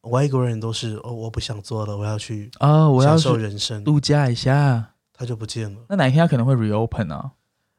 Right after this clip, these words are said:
Speaker 1: I hope so，因为那一家算是蛮推的。
Speaker 2: 它原本的特色是什么？牛排的特色是？
Speaker 1: 我跟你讲，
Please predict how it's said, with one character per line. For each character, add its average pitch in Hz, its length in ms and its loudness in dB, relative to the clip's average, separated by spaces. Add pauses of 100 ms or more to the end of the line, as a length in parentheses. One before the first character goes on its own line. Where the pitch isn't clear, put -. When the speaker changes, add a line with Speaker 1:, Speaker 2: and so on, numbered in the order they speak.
(100)
Speaker 1:
I 156 120 2
hope 240 200 0
so， 175 420 2 (420)
因 196 140 -6
为 214 120 -6 (100)
那 165 120 -6
一 165 80 -4
家 151 240 0
算 147 220 -4
是 107 680 -8 (800)
蛮 117 260 -4
推 113 320 -4
的。 110 200 -12 (100)
Speaker 2:
它 220 120 0
原 185 180 6
本 175 120 4
的 120 140 2 (260)
特 - 220 -2
色 131 180 2
是 117 140 -2
什 107 100 -2
么？ 101 100 -6
牛 117 120 -2
排 120 180 -2
的 107 80 -2
特 120 200 -2
色 113 200 -4
是？ 110 440 -6
Speaker 1:
我 120 60 -8
跟 135 140 0
你 147 60 -2
讲， 117 320 -2